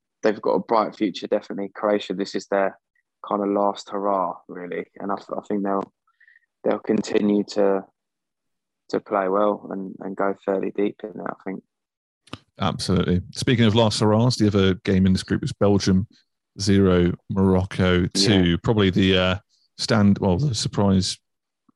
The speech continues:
Speaker 2: results of this, uh, round of group games. Last hurrah for Belgium, indeed. And it's, where did it all go wrong? Is it Roberto Martinez? Why, why are Belgium so bad?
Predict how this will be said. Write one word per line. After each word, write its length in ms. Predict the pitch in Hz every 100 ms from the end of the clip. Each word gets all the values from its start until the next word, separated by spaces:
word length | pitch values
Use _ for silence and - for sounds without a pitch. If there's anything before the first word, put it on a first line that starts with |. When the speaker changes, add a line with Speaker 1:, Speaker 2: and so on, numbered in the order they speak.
| _ _ -
Speaker 2:
results 600 | 98 101 98 - - -
of 300 | 101 95 -
this, 260 | - 92 -
uh, 180 | 92 90
round 280 | 95 92 87
of 60 |
group 260 | - 101 -
games. 480 | 95 87 90 - - - - - _ _ _ -
Last 300 | 127 127 -
hurrah 180 | 120 113
for 100 | -
Belgium, 380 | 117 113 104 98
indeed. 500 | 98 98 117 98 95
And 140 | 95
it's, 140 | 82 120
where 140 | 120
did 160 | 110 113
it 60 |
all 140 | 120 110
go 140 | 113
wrong? 380 | 113 120 98 95
Is 140 | 98
it 60 | 104
Roberto 460 | 98 104 101 -
Martinez? 640 | 98 95 - 120 117 117 -
Why, 140 | 160
why 240 | 151 175 185
are 160 | 165
Belgium 420 | 123 117 110 104
so 220 | 101 98 95
bad? 300 | 113 87